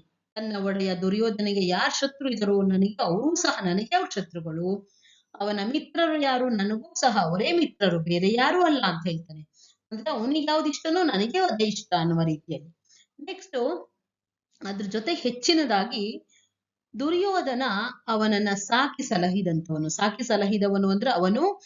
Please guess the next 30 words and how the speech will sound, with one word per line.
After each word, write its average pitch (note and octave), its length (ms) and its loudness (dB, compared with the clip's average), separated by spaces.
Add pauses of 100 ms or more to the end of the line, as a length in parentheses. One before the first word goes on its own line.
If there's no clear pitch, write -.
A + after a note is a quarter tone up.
(540)
ಆ, G#3 160 -8
ಇವನಿಗೆ A3+ 460 -4
ಒಂದು G3+ 260 0
ಸ್ಥಾನಮಾನವನ್ನ G#3+ 1040 2
ಕೊಟ್ಟಂತವನು E3+ 760 0
ಕರ್ಣನಿಗೆ. F#3+ 640 2
ಅದಕ್ಕೆ G3+ 840 -6 (320)
"ಉಪ್ಪು E4 420 -8
ತಿಂದ C4+ 400 0
ಮನೆಗೆ A3 400 2
ಎರಡು A3+ 400 2
ಬಗೆಯಬಾರದು" G3 1040 2
ಎಂಬ F#3 480 0
ರೀತಿಯಲ್ಲಿ F#3 1040 -4
ಅಂತ G3 200 -20
ನೀವು F#3+ 160 -12
ಆ F#3+ 80 -4
ಪಾಯಿಂಟ್ G3 460 -8
ನ C4+ 140 -8
ಸೇರಿಸ್ಬೇಕು. F#3 520 -4
ನಾನು E3+ 200 -2
ಇಲ್ಲಿ E3+ 160 -4
ಹಾಕಿಲ್ಲ, G#3 380 -4 (560)
ನೀವು F#3 160 -6
ಅದನ್ನ E3+ 260 -6
ಅಲ್ಲಿ G3 400 -4 (100)
ಸೇರಿಸಿಕೊಳ್ಳಿ. D#3+ 760 -2 (520)
ಎಂಬ G#3+ 280 -2
ರೀತಿಯಲ್ಲೇ F#3+ 640 0
ಕರ್ಣನು G3 800 2